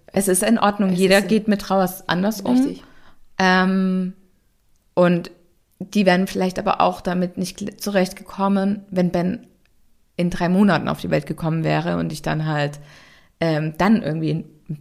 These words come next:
Speaker 1: zumindest ein paar Tage in Mutterschutz, äh, gehen würde.
Speaker 2: Mhm.
Speaker 1: Von dem her ist das alles gut, so wie es ist und so wie es gekommen ist.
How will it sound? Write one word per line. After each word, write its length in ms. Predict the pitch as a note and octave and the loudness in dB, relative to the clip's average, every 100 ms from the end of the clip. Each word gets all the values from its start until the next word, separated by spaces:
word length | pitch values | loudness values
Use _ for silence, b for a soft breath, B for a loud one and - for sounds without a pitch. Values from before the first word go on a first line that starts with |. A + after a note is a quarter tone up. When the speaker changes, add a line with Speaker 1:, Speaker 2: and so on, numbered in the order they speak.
| - _ _ | -14 _ _
Speaker 1:
zumindest 320 | - F#3 D#3+ | 0 0 0
ein 80 | D3+ | -4
paar 280 | - E3+ E3+ | -4 -2 -2
Tage 220 | - C#3+ | -2 -4
in 80 | D3+ | -4
Mutterschutz, 600 | D#3 D#3 - - - - _ _ _ _ _ _ _ | -4 -8 -10 -12 -14 -20 _ _ _ _ _ _ _
äh, 200 | - - | -6 -6
gehen 340 | - E3 D#3 D#3 | -4 -4 -2 -2
würde. 300 | D3+ E3 E3+ | -6 -6 -10
Speaker 2:
Mhm. 120 | F#3 F3+ G3+ - | -14 -16 -18 -6
Speaker 1:
Von 160 | G3 | 0
dem 140 | G#3+ A3+ | 4 4
her 80 | |
ist 140 | G3+ G3+ | 4 0
das 120 | - | -4
alles 380 | E3 F#3 F#3 - b b b b _ | 0 2 0 -6 b b b b _
gut, 320 | C4 C#4 - | 0 0 -2
so 180 | - A3 | -4 0
wie 60 | G3 | 0
es 100 | G3 | -2
ist 320 | - G#3 G#3+ | 0 0 0
und 60 | F3 | -6
so 80 | F3 | -4
wie 60 | |
es 100 | F3 | -4
gekommen 400 | - D3+ D#3 D3+ | -6 -8 -8 -6
ist. 320 | - F3+ - | -6 -8 -10